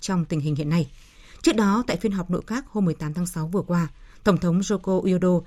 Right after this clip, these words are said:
đã cảnh báo về khả năng tiến hành một cuộc cải tổ nội các và giải thể một số cơ quan tổ chức thuộc chính phủ do hoạt động không hiệu quả trong việc ngăn chặn dịch covid mười chín và khôi phục kinh tế đất nước trong giai đoạn bình thường mới.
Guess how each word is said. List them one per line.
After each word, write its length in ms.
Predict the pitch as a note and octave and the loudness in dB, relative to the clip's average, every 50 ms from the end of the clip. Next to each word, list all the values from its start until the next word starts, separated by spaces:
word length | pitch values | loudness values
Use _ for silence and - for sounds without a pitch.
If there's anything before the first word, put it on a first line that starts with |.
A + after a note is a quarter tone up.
| - - - - | -6 -14 -4 -4
đã 80 | C4+ | -2
cảnh 200 | C#4 A#3 F3+ D#3+ | 0 2 2 2
báo 180 | D#3+ D#3+ D#3 F3+ | 0 -2 -2 -2
về 100 | - - | -2 -2
khả 140 | - E3+ C#3+ | -2 -4 -2
năng 240 | D3+ F3 F3 F3 | -2 -2 -2 -2
tiến 160 | F3 F3 E3 F#3 | -2 -2 -4 -4
hành 280 | G#3 F#3+ E3 D3+ D3+ | -4 -4 -2 -2 -2
một 120 | D#3+ D3+ - | -4 -4 -4
cuộc 220 | - F3 E3 - - | -4 -6 -6 -4 -6
cải 160 | F#3 D#3+ C#3+ | -6 -6 -4
tổ 160 | - F3 D#3 | -4 -4 -2
nội 140 | C#3 D#3+ D#3+ - | -2 -4 -4 -4
các 200 | A3 A#3 C#4 C4 - - - - - | -6 -6 -6 -8 -12 -18 -20 -18 -8
và 180 | F3 F#3+ G3+ F3+ | -2 -2 0 0
giải 140 | F#3 E3 | 0 -2
thể 180 | C#3+ F3+ E3+ D3+ | -2 0 -2 0
một 100 | C#3+ D3 | -2 -2
số 180 | C#3 - E3 E3+ | -2 -4 -4 -4
cơ 180 | - G#3+ G3+ G3+ | -2 -4 -4 -4
quan 240 | - G3 F3+ F3+ E3+ | -4 -2 -2 -2 -2
tổ 180 | F3 - E3 C#3 | 0 -2 -2 -2
chức 200 | - B3+ C#4+ - - | -2 -4 -4 -2 -2
thuộc 120 | G#3 E3 | -4 -4
chính 160 | - F3 A3 | -2 -6 -4
phủ 280 | - - A3 E3+ C#3+ - - - - - | 0 2 2 2 2 -2 -8 -16 -20 -6
do 120 | - - C4 | -2 -2 0
hoạt 200 | A#3 G#3 E3+ D#3 | 0 -2 -2 -2
động 160 | F3+ F3 E3 | -4 -4 -4
không 200 | - C4+ C4 A#3+ | -4 -4 -4 -2
hiệu 160 | G#3+ G#3+ - - | -2 -2 -4 -2
quả 240 | - F#3 F3+ D#3 C3 C3 - - | -2 -2 -2 -2 -2 -6 -10 -6
trong 180 | - A3+ G#3 F3+ | -4 -4 -2 0
việc 180 | F3+ E3 C#3+ | 0 -2 -2
ngăn 200 | D#3+ E3 F#3+ F#3 | -4 -4 -4 -4
chặn 180 | - - E3 D#3 | -4 -4 -6 -6
dịch 140 | C#3 D3+ - | -6 -6 -4
covid 220 | F#3 F3 A#3+ A#3 | -4 -4 -2 0
mười 120 | G3+ E3 C#3+ | -2 -2 0
chín 260 | - F3 D#3 F#3 B3 - - - - - - - | 0 2 2 2 0 -2 -6 -14 -20 -18 -6 -2
và 120 | F3 F3 | -2 0
khôi 140 | - G#3 F#3+ | 0 0 -2
phục 240 | - G3 F3 - - | -2 -4 -4 -2 -2
kinh 160 | G#3+ G3+ F3 | -2 0 0
tế 100 | F#3 F3 | 0 -2
đất 120 | F#3 A3 | -2 0
nước 220 | G#3+ A3 C4+ D4 - - - - - | 0 0 0 0 -2 -6 -16 -10 -4
trong 220 | - G3 F#3 F3+ | -2 0 0 0
giai 120 | F3+ G3 | 0 -2
đoạn 140 | E3 E3+ - - - | -4 -4 -6 -6 -4
bình 220 | F3 F3+ E3 C3+ B2+ | 0 0 0 0 0
thường 140 | D3 C#3 B2 | -2 -4 -2
mới. 200 | B2 B2+ C3 D#3 | -2 -2 -2 -4